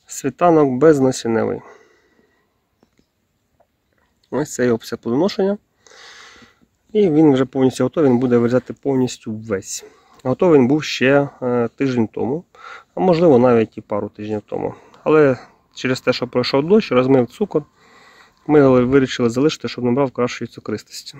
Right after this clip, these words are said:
З приводу ягоди, ягода в середньому десь чотири грама, плюс-мінус. Е, ягода має, е, щільну консистенцію з підхрустом. Хороший жовтий колір.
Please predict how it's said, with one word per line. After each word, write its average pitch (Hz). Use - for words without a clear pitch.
З -
приводу 160
ягоди, 170
ягода 143
в 117
середньому 127
десь 127
чотири 117
грама, 107
плюс-мінус. 117
Е, 127
ягода 131
має, 120
е, 131
щільну 143
консистенцію 151
з 160
підхрустом. 131
Хороший 151
жовтий 123
колір. 110